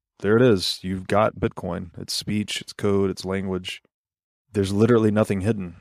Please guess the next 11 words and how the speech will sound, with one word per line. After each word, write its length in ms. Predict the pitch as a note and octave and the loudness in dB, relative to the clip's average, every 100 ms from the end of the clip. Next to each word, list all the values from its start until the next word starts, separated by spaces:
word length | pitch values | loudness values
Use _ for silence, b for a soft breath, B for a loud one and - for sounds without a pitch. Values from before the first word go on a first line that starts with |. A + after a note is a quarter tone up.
| - | -8
It's, 240 | G2 - - | -8 -8 -10
it's 160 | G2+ G#2 | -8 -2
not 240 | G#2+ G2 | -2 -2
possible. 720 | - A2 A2+ - F#2+ F#2+ F#2 _ _ _ _ - | -2 0 0 -2 -4 -4 -6 _ _ _ _ -8
That's 140 | A2+ | -2
what 100 | B2 | 2
open 260 | C3+ C3+ A#2 | 2 2 0
source 200 | C3 G#2 | -2 -2
technology 520 | A2+ A2 G#2+ G2 G#2 | -2 0 0 0 4
is. 280 | A2+ G2 F#2+ | 4 4 0
Like, 280 | G2 - | -4 -6